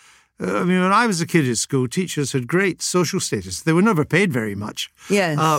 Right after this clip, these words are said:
Speaker 1: but they had huge status within society. There were people who were respected, even revered.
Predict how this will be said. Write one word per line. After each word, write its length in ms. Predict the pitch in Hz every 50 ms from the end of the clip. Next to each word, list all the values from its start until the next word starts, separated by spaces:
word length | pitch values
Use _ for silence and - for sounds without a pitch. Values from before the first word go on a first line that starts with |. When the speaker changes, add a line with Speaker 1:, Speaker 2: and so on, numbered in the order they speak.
| 135
Speaker 1:
but 220 | 120 113 165 165 139
they 100 | 170 170
had 140 | 165 175 160
huge 400 | - - 220 233 240 233 175 -
status 600 | - - - - 190 190 175 - 170 147 - -
within 320 | 151 127 151 156 147 151
society. 720 | 135 - 147 123 - - 139 131 123 113 104 - - 107
There 140 | 104 104 107
were 120 | 104 113 113
people 380 | - 151 135 - - 123 113 113 - - - - _
who 200 | - 147 135 123
were 140 | 117 117 107
respected, 760 | 107 113 104 - - - 139 151 165 - - 208 214 170
even 320 | 147 131 123 110 107 113 107
revered. 480 | 107 120 120 113 156 175 196 214 175